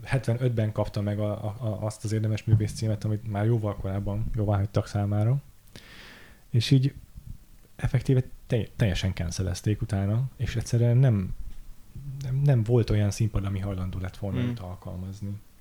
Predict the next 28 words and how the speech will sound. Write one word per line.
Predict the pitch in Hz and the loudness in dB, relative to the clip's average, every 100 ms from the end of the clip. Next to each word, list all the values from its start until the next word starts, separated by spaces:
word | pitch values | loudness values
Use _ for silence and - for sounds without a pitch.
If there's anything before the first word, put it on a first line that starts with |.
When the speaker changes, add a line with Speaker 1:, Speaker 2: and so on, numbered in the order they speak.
| - - | -20 -18
Speaker 1:
az | 110 101 | -16 -10
országban | 104 - 98 101 98 | -10 -8 -8 -6 -8
sehol. | - 101 98 104 104 107 - - - - - - - - - - - | -8 -10 -8 -8 -8 -10 -16 -20 -20 -20 -20 -20 -20 -20 -20 -16 -6
Öm, | 120 120 120 120 120 120 120 123 120 - - - - - - - - - - - - - - | -2 0 0 0 0 0 0 -2 -6 -14 -20 -20 -20 -20 -20 -20 -20 -20 -20 -20 -20 -20 -14
szerintem | - 139 135 135 - - - - - - - - - - - - - - - - - - | -6 -2 -2 -2 -8 -20 -20 -20 -20 -20 -20 -20 -20 -20 -20 -20 -20 -20 -20 -20 -20 -4
ez | 165 127 | 2 2
is | 117 | 4
hihetetlen, | 117 - 113 120 | 2 2 2 2
hogy | 120 | 4
egyébként | 131 131 139 131 | 2 4 2 2
egy | 156 | 2
olyan | 139 | 2
figuráról | 113 120 113 110 | 2 2 4 4
beszélünk, | 110 113 127 120 | 2 0 0 0
hogy | 117 117 - - - - - - | 0 -2 -12 -20 -18 -6 -6 -6
az | 113 | -2
évad | 143 147 131 | 2 2 2
során | 135 135 | 2 0
hány | 123 180 170 | 2 4 6
olyan | 123 117 | 6 6
rendezőről | 120 110 104 104 101 | 4 4 2 2 0
beszéltünk | 120 - 113 113 117 | -2 0 -2 0 2
már, | 123 | 2
aki | 120 - 127 131 - - - - | 0 0 0 -2 -8 -20 -14 2
nyíltan | 180 160 123 123 - - - - - - - | 4 4 4 0 -4 -20 -20 -20 -20 -4 4
politikus | 147 120 117 - | 4 6 2 0
filmeket | 127 113 107 - | 0 0 0 -2
rendez, | 104 104 98 123 160 | 0 0 0 0 -2